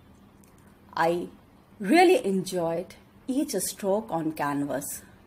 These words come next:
I have always had deep interest in traditional art and culture. Traditional paintings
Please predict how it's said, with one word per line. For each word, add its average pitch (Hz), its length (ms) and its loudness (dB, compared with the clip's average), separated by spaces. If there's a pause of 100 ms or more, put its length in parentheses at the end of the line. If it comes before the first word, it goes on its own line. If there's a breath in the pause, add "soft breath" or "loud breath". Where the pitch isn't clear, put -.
(1800 soft breath)
I 285 120 6
have 330 500 2 (340)
always 311 540 4 (100)
had 175 320 0
deep 285 300 2
interest 214 500 0
in 170 160 0
traditional 208 640 -2 (100)
art 180 300 -2
and 175 200 -4
culture. 131 500 -6 (1400)
Traditional 359 580 4
paintings 180 800 -2